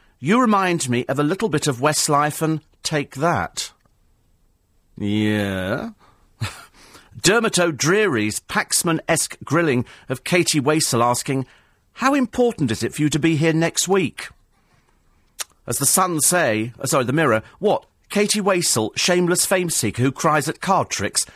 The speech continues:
I think we can safely say, quite important." Simon Cowell telling crybaby Katie,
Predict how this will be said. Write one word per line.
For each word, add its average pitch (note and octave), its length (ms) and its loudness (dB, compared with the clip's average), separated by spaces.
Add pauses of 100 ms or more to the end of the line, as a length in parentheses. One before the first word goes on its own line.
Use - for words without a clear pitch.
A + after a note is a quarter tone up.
(160)
I A#2 60 -4
think - 180 -2
we - 80 -4
can F2 120 -10
safely F#3 380 0
say, D#3 240 -2 (220)
quite - 320 0
important." G2+ 880 -2 (640)
Simon A3 320 2
Cowell G#3 380 0
telling D#3+ 280 0
crybaby D#3 540 0
Katie, D3+ 480 -2